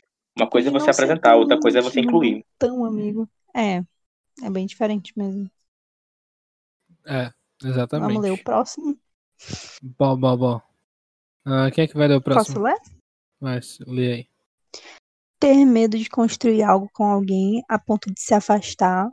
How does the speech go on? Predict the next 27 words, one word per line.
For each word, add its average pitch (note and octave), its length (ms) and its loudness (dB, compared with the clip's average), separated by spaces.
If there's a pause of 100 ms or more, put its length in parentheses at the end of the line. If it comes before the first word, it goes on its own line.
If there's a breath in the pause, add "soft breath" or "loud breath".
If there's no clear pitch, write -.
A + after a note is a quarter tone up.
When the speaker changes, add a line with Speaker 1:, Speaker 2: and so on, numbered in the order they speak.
Speaker 2:
ou G#3 100 2
até A3 260 0
mesmo A3 440 0
nem G#3+ 200 -2
tentar B3 420 -2
mais G3 520 0
por - 260 -2
causa G#3 320 2
disso. F#3 540 -10 (500)
Ou A3 160 4
que - 160 -10 (120)
possa A3 300 4
fazer G#3+ 480 2
com A#3 140 0
que - 180 -4
o A3 60 4
amor G#3 360 0
faça A3 420 4
eu G#3 80 0
parar G3+ 300 4
de G#3 140 -2
dar G3+ 180 2
atenção G#3 600 0
pra G#3 200 2
outras A3 340 -4
coisas A3+ 400 0
importantes. G3 880 -4